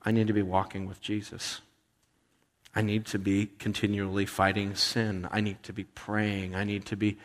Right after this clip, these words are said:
seeking the Lord." The whole, the whole church needs to do this. A church on mission is one where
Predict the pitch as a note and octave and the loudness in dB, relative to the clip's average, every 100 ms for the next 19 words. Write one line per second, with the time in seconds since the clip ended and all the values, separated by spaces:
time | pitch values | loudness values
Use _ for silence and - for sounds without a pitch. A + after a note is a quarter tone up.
0 | - - - - - A#2+ A#2+ A#2+ G#2+ G#2+ | -20 -10 -2 0 8 8 8 4 4 2
1 | G#2 G#2 A2 A2+ G#2+ G2+ G#2+ C3 B2+ B2+ | 0 4 6 8 6 4 4 6 6 4
2 | - - A#2 C3+ C3+ - C#3+ C#3 - A2+ | -4 4 6 6 4 6 6 6 4 2
3 | - G2 A#2 A#2+ G#2+ - B2+ - E3 D#3+ | 2 4 4 6 2 2 0 10 10 10
4 | C#3+ B2+ A#2+ C3 - A2+ G#2 - - - | 10 10 10 6 6 2 2 -4 -4 2
5 | A2+ A2 A#2 B2 A2 A2+ | 4 8 8 10 8 4